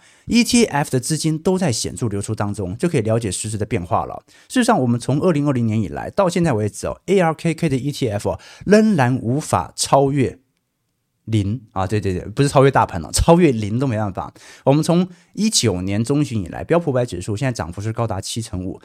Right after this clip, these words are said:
但是A R K K涨幅是零啊，真的是零啊，啊，那也来自于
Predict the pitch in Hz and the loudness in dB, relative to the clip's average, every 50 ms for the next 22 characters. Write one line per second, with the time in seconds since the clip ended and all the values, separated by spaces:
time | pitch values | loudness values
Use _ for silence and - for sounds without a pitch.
0 | - - - 180 170 175 165 185 170 147 143 - 147 131 - 143 - 104 90 85 | -10 -2 0 2 2 4 4 4 4 4 4 2 2 2 2 0 0 -2 -2 -2
1 | 104 101 - 120 104 92 - _ _ _ - 107 110 113 107 98 110 135 127 - | -2 -2 0 -2 -2 -2 -6 _ _ _ -4 0 2 4 4 4 4 2 0 0
2 | 101 95 - 143 147 - - 120 101 92 87 82 85 85 - - - _ - - | -2 0 2 2 2 2 2 0 -2 -2 -4 -6 -6 -6 -8 -10 -14 _ -14 -8
3 | - 101 104 110 151 185 143 113 113 101 - - - - _ _ _ - 82 87 | -4 0 2 4 4 6 6 4 4 2 0 -6 -18 -20 _ _ _ -18 -10 -4
4 | 117 113 131 - - 143 107 95 95 95 | -2 -2 -2 0 -2 -2 -2 0 -2 -4